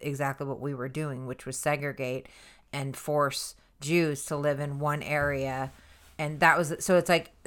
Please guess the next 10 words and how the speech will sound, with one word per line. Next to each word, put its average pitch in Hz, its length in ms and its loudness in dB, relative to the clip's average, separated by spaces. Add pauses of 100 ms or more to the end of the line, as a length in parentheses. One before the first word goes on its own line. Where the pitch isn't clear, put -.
(300)
the 165 400 0
inevitable, 165 720 2 (160)
inevitability, 156 1200 -8 (140)
yeah, 139 260 -4 (120)
of, 151 580 4 (1600)
of 165 200 2
where 165 180 6
we 175 180 4
were 160 160 4
headed 170 560 0